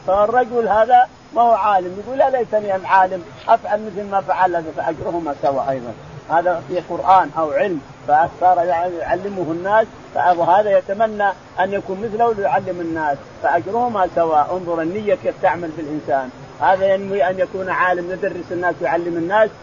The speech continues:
وهذا أن يكون غني ينفق المال كما أنفقه الثاني. لا حسد إلا في اثنتين، رجل آتاه الله مال فهو ينفقه بجهر و-، وسرا، فهذا يتمنى أن يكون مثله ليعمل عمله،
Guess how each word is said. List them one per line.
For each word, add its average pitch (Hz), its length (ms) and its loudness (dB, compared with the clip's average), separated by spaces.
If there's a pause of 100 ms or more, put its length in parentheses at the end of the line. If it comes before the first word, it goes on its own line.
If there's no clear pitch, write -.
(160)
وهذا 185 320 2
أن 185 100 -2
يكون 180 360 -4
غني 220 260 -2 (280)
ينفق 180 680 -2
المال 196 420 2
كما 185 280 -2
أنفقه 190 380 -2
الثاني. 160 540 -2 (280)
لا 165 140 4
حسد 214 420 0
إلا 196 400 0
في 185 120 -6
اثنتين، 165 720 -4 (340)
رجل 180 380 -4
آتاه 185 380 2
الله 180 320 2
مال 214 360 4 (280)
فهو 190 240 0
ينفقه 226 720 -2 (320)
بجهر 226 460 0
و-، 196 300 -2
وسرا، 175 520 -4 (300)
فهذا 220 380 6
يتمنى 196 440 -4
أن 180 100 -4
يكون 175 280 -6
مثله 208 300 0 (240)
ليعمل 175 380 0
عمله، 139 340 -4